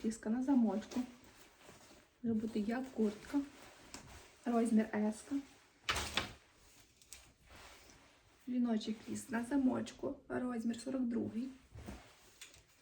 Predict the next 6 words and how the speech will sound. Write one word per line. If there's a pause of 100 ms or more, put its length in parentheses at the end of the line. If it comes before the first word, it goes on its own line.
(1300)
Така
фліска. (560)
Розмір (340)
М-ка. (2000)
Чоловічий
фліс.